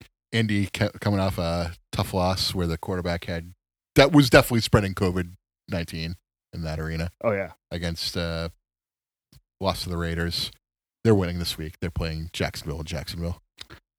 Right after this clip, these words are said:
Speaker 2: It's in Jacksonville?
Speaker 1: In Jacksonville.
Speaker 2: Yeah, Indianapolis. Indianapolis. Um, they are got, they are probably favored by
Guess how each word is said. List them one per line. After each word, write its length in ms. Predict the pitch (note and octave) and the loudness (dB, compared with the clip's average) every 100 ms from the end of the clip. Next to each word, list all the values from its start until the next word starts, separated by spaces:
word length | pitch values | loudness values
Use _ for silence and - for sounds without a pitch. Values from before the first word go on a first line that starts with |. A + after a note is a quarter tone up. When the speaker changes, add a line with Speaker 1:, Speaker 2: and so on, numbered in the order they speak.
| _ _ _ _ _ _ _ | _ _ _ _ _ _ _
Speaker 2:
It's 160 | B2 A#2+ | -6 -2
in 100 | A#2+ | 2
Jacksonville? 580 | B2 B2+ - C#3 D#3 D3 | 2 2 0 0 0 0
Speaker 1:
In 140 | G#2 F#2 | -4 -4
Jacksonville. 500 | E2+ - - - - | -4 -10 -12 -12 -8
Speaker 2:
Yeah, 100 | G2 | -6
Indianapolis. 580 | G2 F2 D#2+ - - - - _ _ _ _ _ _ _ _ _ _ _ _ _ _ - | -6 -8 -12 -14 -16 -16 -20 _ _ _ _ _ _ _ _ _ _ _ _ _ _ -10
Indianapolis. 720 | A2 G#2+ G2+ G2+ G2 - - - - | -4 -2 -2 -4 -8 -10 -16 -14 -2
Um, 520 | B2+ B2 B2 B2 A#2+ | 2 4 4 2 2
they 160 | C3+ C#3 | 4 4
are 160 | C3+ | 4
got, 360 | B2 C#3 C3 A#2 | 4 4 4 2
they 140 | D#3+ | 4
are 80 | D3+ | 4
probably 240 | - C#3 | 4 0
favored 380 | A2+ - B2+ C3 | 2 2 4 4
by 200 | A#2 F#2+ | 2 0